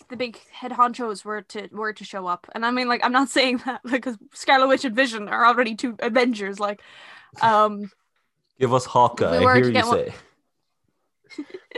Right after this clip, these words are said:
Speaker 2: I
Speaker 1: Yeah,
Speaker 2: know
Speaker 1: if
Speaker 2: what
Speaker 1: we
Speaker 2: you're
Speaker 1: were to get
Speaker 2: thinking.
Speaker 1: one of the big boyos show up in the next couple of episodes, who, which, which, which one would you like to see?
Speaker 2: Admittedly, and this is only for one reason,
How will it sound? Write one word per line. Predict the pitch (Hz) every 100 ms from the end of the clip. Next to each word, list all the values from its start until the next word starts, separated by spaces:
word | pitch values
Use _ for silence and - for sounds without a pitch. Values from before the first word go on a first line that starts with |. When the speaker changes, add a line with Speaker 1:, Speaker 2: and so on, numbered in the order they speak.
| - _ _
Speaker 2:
I | - -
Speaker 1:
Yeah, | 359 403
Speaker 2:
know | -
Speaker 1:
if |
Speaker 2:
what | -
Speaker 1:
we | 349
Speaker 2:
you're | 359
Speaker 1:
were |
to | 370
get | -
Speaker 2:
thinking. | 294 262
Speaker 1:
one | 254
of | 247
the | 240
big | 262 233
boyos | 233 233 226 220 208 - -
show | - 240
up | 208 208
in | 208
the | 202
next | 202 -
couple | - 190 185
of |
episodes, | 185 - 190 160 160 -
who, | 202 208 202 196 190
which, | 190 208 -
which, | 214 202 - - -
which | 208 -
one | 202 190
would | 196
you | 202
like | 185 180 _
to | _ 196
see? | - - 180 _ _ _ _ _ _ _ _ _ _ _ _ -
Speaker 2:
Admittedly, | 110 110 135 131 78 - _ _ _ _
and | 92 101
this | 101
is | 113
only | 110 117 120
for | 104
one | 95 101 95
reason, | 95 90 - 78